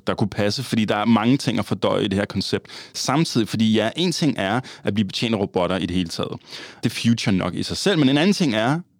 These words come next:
at dels der på en måde er et menneske inde i robotten på en måde jo. Øh, det er et weird krydsfelt mellem, du ved,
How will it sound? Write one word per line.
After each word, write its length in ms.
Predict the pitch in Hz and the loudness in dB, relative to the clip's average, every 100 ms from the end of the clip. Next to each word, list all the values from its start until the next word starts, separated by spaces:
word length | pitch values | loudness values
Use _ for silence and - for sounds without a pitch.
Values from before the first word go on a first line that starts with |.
| - | -6
at 180 | 110 | 0
dels 280 | 160 175 170 | 0 0 -2
der 100 | 131 | -2
på 140 | 117 120 | 0 4
en 80 | |
måde 240 | 113 127 151 | 4 4 2
er 200 | 127 117 - _ | 0 0 -2 _
et 140 | 147 127 | -2 4
menneske 400 | 123 139 - - - | 4 4 0 -4 -2
inde 400 | 185 214 247 254 | 0 4 6 4
i 160 | 185 190 | 2 2
robotten 440 | 190 185 180 202 | 2 2 2 2
på 100 | 185 | 4
en 100 | 165 | 4
måde 280 | 135 135 220 | 6 6 4
jo. 160 | 175 113 - - - - | 4 2 -4 -18 -18 -2
Øh, 320 | 127 127 120 - 135 131 147 160 | 2 4 2 -2 -4 -4 -4 0
det 100 | 156 | 2
er 160 | 175 | 2
et 240 | 151 127 107 | 2 -2 2
weird 220 | 117 127 | 4 2
krydsfelt 500 | - 127 - 117 - | 2 -2 0 -2 0
mellem, 300 | 104 95 101 - _ - | 2 2 0 -4 _ -8
du 60 | 107 | -2
ved, 120 | 101 | -2